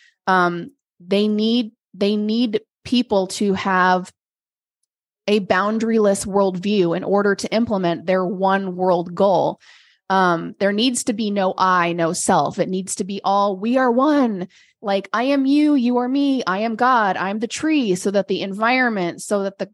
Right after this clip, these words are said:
collective, so that the "I am God," like, all of it works together.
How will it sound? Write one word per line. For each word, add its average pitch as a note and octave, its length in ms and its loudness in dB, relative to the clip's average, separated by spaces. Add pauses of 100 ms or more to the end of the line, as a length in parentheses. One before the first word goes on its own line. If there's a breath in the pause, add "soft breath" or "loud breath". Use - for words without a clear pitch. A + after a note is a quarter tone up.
collective, G3 960 0 (380 soft breath)
so G#3 300 0
that G3 280 0
the F#3+ 220 -6
"I G3 160 2
am A#3 260 0
God," G#3 460 2
like, F3+ 200 0
all A#3 320 4
of C4 120 0
it D3+ 100 -2
works G#3 320 -2
together. F#3 600 -2